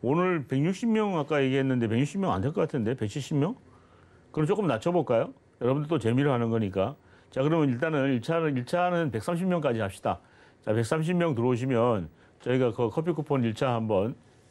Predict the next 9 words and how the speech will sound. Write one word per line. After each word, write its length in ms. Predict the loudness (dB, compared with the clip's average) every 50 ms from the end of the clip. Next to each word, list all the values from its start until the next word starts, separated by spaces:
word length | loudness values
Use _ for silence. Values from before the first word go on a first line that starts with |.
| -4
예, 300 | 0 2 2 2 2 0 -2 -6 -14 -20 -20 -20 -20 -12
하도록 300 | -6 -2 0 2 2 2
할게요. 520 | 0 -2 -2 0 2 4 4 4 2 0 -6 -16 -20 -20 -20 -20 -18 -18 -20 -20 -16 -10
그다음에 1200 | -4 0 2 2 2 2 2 2 4 4 4 4 4 4 4 4 4 2 2 2 0 -2 -4 -6 -8 -14 _ _ _ _ _ -18 -12 -6
에이그님이 680 | -2 0 0 2 2 2 2 0 0 0 0 0 0 0
"대표님 360 | 0 -2 -2 -2 0 0 0 0
안녕하세요." 560 | 0 0 0 0 0 0 0 2 2 2 2
그래, 180 | 2 0 0 -2
"예, 240 | -2 -2 -2 -4